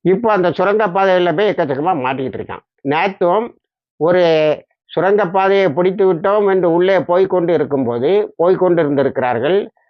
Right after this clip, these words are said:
முற்றாக அதை துளாவி தடவி பார்த்திருக்கிறார்கள். எந்த ஆபத்தும் இல்லை என்று தெரிந்து கொண்ட பிறகே உள்ளே போயிருக்கிறார்கள். முற்றாக அழித்திருக்கிறார்கள். எனக்கு தெரிந்து இந்த இரண்டு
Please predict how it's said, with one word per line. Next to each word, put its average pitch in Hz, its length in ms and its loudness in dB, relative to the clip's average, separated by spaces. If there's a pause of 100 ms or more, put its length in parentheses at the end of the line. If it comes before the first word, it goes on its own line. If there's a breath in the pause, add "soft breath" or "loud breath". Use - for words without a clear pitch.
(120)
முற்றாக 196 680 0
அதை 180 200 0
துளாவி 165 580 -2
தடவி 160 540 -2
பார்த்திருக்கிறார்கள். 151 800 0
எந்த 170 340 0
ஆபத்தும் 160 520 0
இல்லை 156 200 2
என்று 151 200 0
தெரிந்து 143 300 -2
கொண்ட 147 240 0
பிறகே 139 340 2
உள்ளே 151 260 2
போயிருக்கிறார்கள். 135 920 0
முற்றாக 147 600 -2
அழித்திருக்கிறார்கள். 101 680 -8 (760)
எனக்கு 180 340 0
தெரிந்து 208 460 2
இந்த 190 300 2
இரண்டு 202 560 2